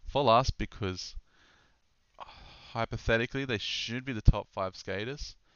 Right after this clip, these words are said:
Then we had two people who did it in seven shots, two who did it in nine shots, and two that did it in ten shots. So with the ten shots taken, it was Alidi Kayak from Minnesota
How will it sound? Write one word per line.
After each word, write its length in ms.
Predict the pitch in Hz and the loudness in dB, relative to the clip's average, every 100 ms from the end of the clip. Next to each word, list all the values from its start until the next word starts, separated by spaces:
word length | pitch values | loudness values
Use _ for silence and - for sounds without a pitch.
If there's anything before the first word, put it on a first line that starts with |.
| _ - _ _ _ _ - | _ -20 _ _ _ _ -12
Then 300 | 107 117 117 | -4 -2 -2
we 80 | |
had 320 | 113 113 110 - | 0 2 2 0
two 180 | 143 | -4
people 280 | 135 123 110 | -4 -4 -2
who 140 | 107 104 | -2 0
did 220 | 104 95 - | -2 -4 -6
it 140 | 101 | -4
in 220 | 95 98 | -4 -4
seven 420 | - - 165 131 | -4 0 2 2
shots, 560 | 107 120 110 - - - - _ _ _ _ _ _ | 0 2 2 2 -10 -12 -16 _ _ _ _ _ _
two 220 | - 185 | -6 -4
who 140 | 117 110 | 0 2
did 140 | 101 | 4
it 120 | 98 | 4
in 100 | 95 | 2
nine 240 | 95 95 95 | 2 0 0
shots, 380 | - 104 - - | 0 -2 -2 0
and 280 | 175 101 - | 0 0 -4
two 220 | - 131 | -4 0
that 160 | 95 76 | -2 -2
did 180 | 104 95 | -2 -2
it 80 | - | -4
in 200 | 101 95 | -8 -6
ten 260 | - 101 110 | -2 -2 -2
shots. 580 | - 95 - - - - - | -2 -2 -2 -8 -14 -14 -20
So 240 | - 120 | -2 0
with 140 | 98 101 | 0 -4
the 80 | - | -6
ten 320 | - 104 98 | -2 -2 -2
shots 440 | - 110 101 - | -4 0 0 -2
taken, 480 | - 110 110 104 95 _ _ - - - - - | 0 2 2 -2 -8 _ _ -20 -20 -20 -20 -2
it 140 | 143 | 0
was 460 | 131 123 110 - - - | 4 4 4 2 -2 0
Alidi 360 | 113 113 110 | 2 2 0
Kayak 440 | - 123 120 110 - | 4 8 8 6 2
from 400 | - 113 107 101 - | -2 0 0 -2 -10
Minnesota 880 | 101 110 113 - 113 113 107 90 | -6 -4 -2 0 2 4 6 4